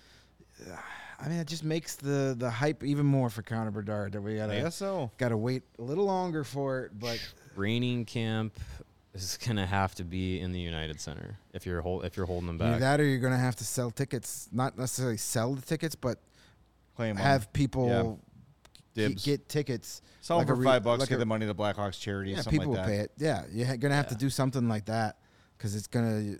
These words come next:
Speaker 1: they're gonna, it's gonna be crazy.
Speaker 3: There's gonna be demand for it. Yep.
Speaker 1: Yep. So, yeah, that stinks,
Speaker 3: Well
Speaker 1: but,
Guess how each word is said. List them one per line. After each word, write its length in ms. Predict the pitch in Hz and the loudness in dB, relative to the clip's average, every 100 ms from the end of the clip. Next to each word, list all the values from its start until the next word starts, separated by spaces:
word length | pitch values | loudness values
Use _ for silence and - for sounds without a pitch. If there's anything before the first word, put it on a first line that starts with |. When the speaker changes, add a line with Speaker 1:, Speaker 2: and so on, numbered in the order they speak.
| - | -8
Speaker 1:
they're 220 | 107 117 | -4 -2
gonna, 180 | 117 110 | 0 -2
it's 160 | 107 104 | -4 -4
gonna 140 | 117 | -2
be 100 | 104 | -2
crazy. 220 | 98 107 | -4 2
Speaker 3:
There's 100 | 120 | 4
gonna 120 | 113 120 | 6 4
be 100 | 110 | 4
demand 320 | 107 110 113 | 4 4 2
for 200 | - 90 | 0 -2
it. 80 | 90 _ _ _ _ _ - | -2 _ _ _ _ _ -14
Yep. 100 | 113 - - | -12 -12 2
Speaker 1:
Yep. 240 | 147 - - _ - | 2 2 -6 _ -12
So, 420 | - 135 127 120 - _ - | 0 2 2 0 -8 _ -2
yeah, 280 | 175 175 170 | 2 2 2
that 160 | 160 170 | -2 -2
stinks, 340 | - 170 165 | 2 4 8
Speaker 3:
Well 200 | 143 151 - | 8 6 4
Speaker 1:
but, 220 | 139 | 2